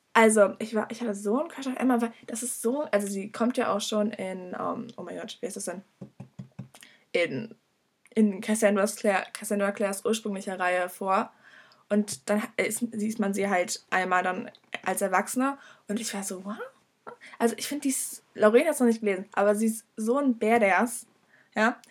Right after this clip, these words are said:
Und ich würd normalerweise auch sagen, sie ist eigentlich ein Book-Girlfriend, wo ich sagen würde, date ich. Aber, <laughs> okay, ich hab das Gefühl, und wenn man die Reihe liest, versteht man, was ich meine.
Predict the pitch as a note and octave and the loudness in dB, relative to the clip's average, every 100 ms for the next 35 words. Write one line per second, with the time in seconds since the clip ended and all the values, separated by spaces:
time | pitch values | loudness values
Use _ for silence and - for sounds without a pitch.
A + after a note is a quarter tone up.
0 | - - A#3 A3+ - A#3 A3+ D#4+ E4+ A3 | -20 0 2 2 0 -4 -2 4 6 8
1 | B3 B3+ A3 G#3 G#3+ G3 G3+ G#3+ - F#3 | 6 6 6 4 4 4 2 -2 -2 -4
2 | F#3 G3 G3 F#3+ - F3 F3+ F#3+ G3 G#3+ | -4 -4 -4 -6 0 0 2 -2 -4 -6
3 | F#3+ F#3+ F3+ F3+ F3+ F#3+ F3+ G#3 A3+ - | -8 -6 -6 -6 -8 -6 -4 -4 -6 -10
4 | - - - G#3+ C4 - - _ _ _ | -20 -12 2 6 6 6 -6 _ _ _
5 | _ _ - A#3+ B3 - - - - B3+ | _ _ -2 0 0 -6 -16 -12 -10 -6
6 | D#4 D4+ D4+ - A3 F3+ - - - A3 | -4 -4 -6 2 4 4 -2 -8 4 4
7 | A3 A#3+ B3+ A#3+ A#3 A3 A#3 G#3+ G#3+ G3 | 6 8 8 8 6 6 4 0 -2 0
8 | G3 G3+ G#3 F#3 G3 | 0 0 2 2 0